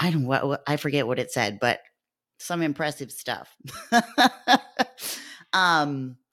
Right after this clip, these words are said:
so, uh, tell us a little bit about your story, how you began working with financial advisors.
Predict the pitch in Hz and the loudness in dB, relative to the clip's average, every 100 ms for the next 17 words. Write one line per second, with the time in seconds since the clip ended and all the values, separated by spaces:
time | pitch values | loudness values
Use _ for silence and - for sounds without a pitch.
0 | - _ - - 233 196 - - - 202 | -20 _ -4 4 4 4 -2 -4 -2 0
1 | 254 302 254 214 190 202 196 185 185 185 | 2 0 -2 0 2 2 2 2 2 4
2 | 175 180 196 185 - 170 170 170 170 160 | 4 4 0 -4 -4 0 2 2 2 0
3 | 156 160 160 151 160 156 143 143 151 147 | 0 -2 -2 -2 2 2 0 -2 0 0
4 | 135 135 143 156 170 160 139 - - 73 | 0 0 2 4 2 0 -2 -2 -4 -4
5 | - - - - | -6 -12 -12 -16